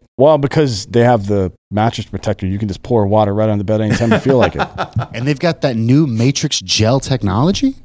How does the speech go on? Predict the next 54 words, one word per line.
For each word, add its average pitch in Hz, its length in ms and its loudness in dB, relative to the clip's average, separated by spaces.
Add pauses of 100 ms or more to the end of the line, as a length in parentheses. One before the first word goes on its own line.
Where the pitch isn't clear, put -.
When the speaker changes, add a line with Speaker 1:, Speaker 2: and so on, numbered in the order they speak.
Speaker 2:
They 101 120 -2
do. 107 320 2
That's 98 220 -2
true. 107 200 -4
Oh, 104 80 0
that's - 180 -4
true, 87 220 -4
man. 80 160 -10
Fuck. - 340 -6
I 151 80 0
don't 214 180 -4
have 147 260 -2
the 175 80 -6
Matrix. 175 560 -6 (480)
I 127 100 0
don't 165 140 -2
have 160 160 0
the 156 100 -2
three 151 180 0
D 156 80 0
Matrix 156 380 -6
bed. 78 220 -8 (360)
I 143 140 0
got 170 240 -2
mine, 143 680 -2 (400)
and 147 140 -2
here's, 190 260 -2
like, 147 160 -2
how 127 160 -2
great 117 300 4
those 107 120 0
fucking 110 240 -4
mattresses 110 440 -8
are. 92 100 -4 (320)
I 139 80 -4
got 196 160 -2
mine, 175 440 0
and, 156 220 -4
and, 151 300 -4
uh, 143 360 4
that 160 140 0
one 180 140 -6
came 151 220 -4
out, 143 180 -2
like, 127 200 -4
maybe 113 180 6
six - 280 -4
months 120 240 -4
later, 113 300 0
and 135 80 -4
I 117 40 -4
was 107 120 -6
like, 95 140 -6
"Shit." - 600 -6